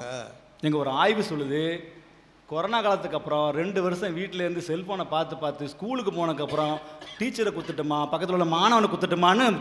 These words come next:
Speaker 2: வெறி பிடிச்சு அலைஞ்சாங்க.
Speaker 1: <laughs>
Speaker 2: இது உண்மையான ஒரு ஆய்வு. அப்ப அந்த,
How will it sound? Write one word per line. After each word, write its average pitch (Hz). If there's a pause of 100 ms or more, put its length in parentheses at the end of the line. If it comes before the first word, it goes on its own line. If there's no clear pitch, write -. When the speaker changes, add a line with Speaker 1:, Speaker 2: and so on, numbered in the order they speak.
(100)
Speaker 2:
வெறி 233
பிடிச்சு 277
அலைஞ்சாங்க. 214 (360)
Speaker 1:
<laughs> -
Speaker 2:
இது 214
உண்மையான 311
ஒரு 240
ஆய்வு. 254 (1300)
அப்ப 202
அந்த, 240